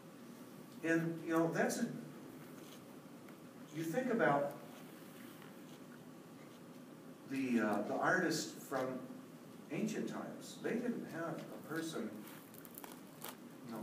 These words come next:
providing them with sequences and, and step-by-step instruction. They put it together on their own. They figured it out on their own.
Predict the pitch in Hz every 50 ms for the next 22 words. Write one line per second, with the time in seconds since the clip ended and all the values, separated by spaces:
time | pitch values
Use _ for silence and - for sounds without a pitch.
0 | - - 120 117 131 151 160 156 143 - 117 113 110 110 107 107 107 104 - -
1 | - 170 160 - - - - - - - - - - - - - 92 95 - -
2 | - - - - - - - - - - - - - - - - - - - -
3 | - - 110 107 110 107 101 101 - - - - 165 165 - - - 117 117 -
4 | - - - 165 170 170 - - - - - - - - - - - - 226 262
5 | 247 - - 220 - - 233 - 220 233 226 - - - - - - - - -
6 | - - - - - - - - - - - - - - - 233 226 - - -
7 | 151 151 165 196 214 - - - 135 135 143 139 139 135 - - - - - 107
8 | 107 143 151 151 - - - - 214 208 - 110 - - - - - - - -
9 | - 117 117 113 113 117 113 113 113 113 113 -